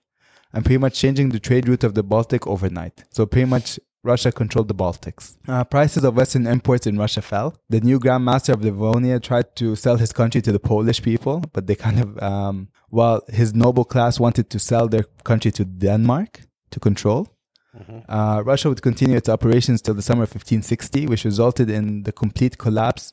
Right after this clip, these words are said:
Speaker 1: of the order that ruled Livonia, right? Uh, Lithuania then mobilized as a result, and Sweden also started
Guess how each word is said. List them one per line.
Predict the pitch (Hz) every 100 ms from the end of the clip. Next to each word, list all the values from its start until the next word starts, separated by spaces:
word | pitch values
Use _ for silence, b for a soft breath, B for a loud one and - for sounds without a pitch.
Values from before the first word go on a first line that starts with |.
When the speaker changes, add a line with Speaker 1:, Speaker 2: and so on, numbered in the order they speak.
| -
Speaker 1:
of | 113
the | 113 95
order | 123 127 127 120
that | 104 104
ruled | 113 117 104
Livonia, | 98 95 92 85
right? | 85 104 - -
Uh, | 87
Lithuania | 104 - 123 135 120 110
then | 117 113
mobilized | 110 120 120 120 110
as | 98
a | 95
result, | 90 104 139 - - _ _ _ _ _
and | 113 107 107 107 104 107
Sweden | - 120 113 113
also | 107 - 107
started | - 104 107